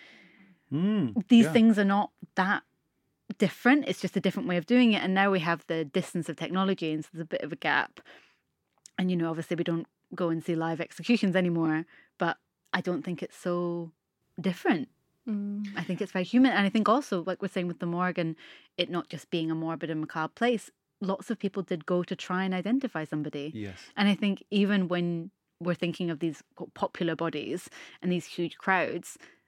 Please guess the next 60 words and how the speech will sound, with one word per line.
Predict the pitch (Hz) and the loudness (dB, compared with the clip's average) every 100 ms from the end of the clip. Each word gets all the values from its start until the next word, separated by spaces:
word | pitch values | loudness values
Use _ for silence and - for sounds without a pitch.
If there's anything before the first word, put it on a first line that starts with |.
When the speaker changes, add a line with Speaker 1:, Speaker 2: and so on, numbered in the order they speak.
| _ | _
Speaker 2:
some | - 262 | 4 6
of | 180 | 6
them | 180 165 | 2 2
did | 226 - | 0 2
maybe | 170 170 | 0 -2
go | 160 165 160 - - | -2 -2 -4 -8 -12
just | 196 - | -12 -10
because | 165 175 | -10 -8
it | 151 | -10
was | 170 | -12
the | - | -12
place | - 165 - | -8 -8 -8
to | |
go | 175 156 156 | -8 -6 -4
and | 151 | -6
it | |
was | 165 | -8
the | 175 | -8
thing | 175 165 | -6 -6
to | |
see. | 175 254 226 | -2 0 2
But | 175 - - | 0 -4 -2
a | 190 | 2
lot | 202 | 2
of | - | 0
people | - 196 180 | -6 -4 0
may | 180 | 0
also | 208 254 185 | 0 -2 -2
have | 156 | -2
gone | 165 160 | -2 -2
because | 160 - 175 | -4 -6 -6
they | 175 | -4
were | 160 | -6
like, | 160 - | -6 -4
"Maybe | 165 156 160 | -4 -2 -4
I | |
can | 147 147 | -4 -8
help." | 147 - - - - 131 | -8 -10 -14 -20 -8 -2
Speaker 1:
Mm. | 131 123 117 | 0 -2 -2
Speaker 2:
You | 208 | 2
know, | 180 175 | 2 2
and | 170 | -2
some | - 208 | 0 0
of | 208 | 2
the | 185 | 0
most | 170 - | -2 2
popular | 269 226 170 | 2 2 2
bodies | 165 165 160 | 0 -2 0
were, | 180 185 165 160 | 2 4 2 -2
say, | - 165 | -4 -6
children | - 220 190 147 131 - _ _ _ _ _ _ _ _ - - | -2 0 0 -4 -8 -14 _ _ _ _ _ _ _ _ -20 -10
that | - 180 | -6 -2
were | |
on | 175 | -2
Speaker 1:
Gosh. | 170 | -2
Speaker 2:
display | - - 165 160 | -6 -6 -4 -4
who | 160 | -4
had | 160 | -6
been | 160 | -8
found. | 156 160 156 160 170 | -4 -2 -2 -4 -8